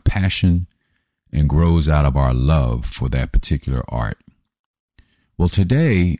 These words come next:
we're gonna focus on dance, and three previous people that I've talked to and rediscover the keys to which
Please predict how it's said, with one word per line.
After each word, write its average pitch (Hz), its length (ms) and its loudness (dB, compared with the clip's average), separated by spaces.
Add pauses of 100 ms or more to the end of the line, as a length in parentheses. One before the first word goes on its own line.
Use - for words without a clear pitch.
(100)
we're 95 140 2
gonna 82 160 4
focus - 440 0
on 65 300 2
dance, 80 480 0
and 71 180 0
three 139 280 2
previous 90 580 0
people 98 400 0
that 67 180 0
I've 65 240 0
talked - 360 0
to 64 340 -2 (800)
and 85 420 2
rediscover 104 1080 0 (760)
the 76 460 2 (580)
keys 135 680 2
to 85 220 2
which - 480 -2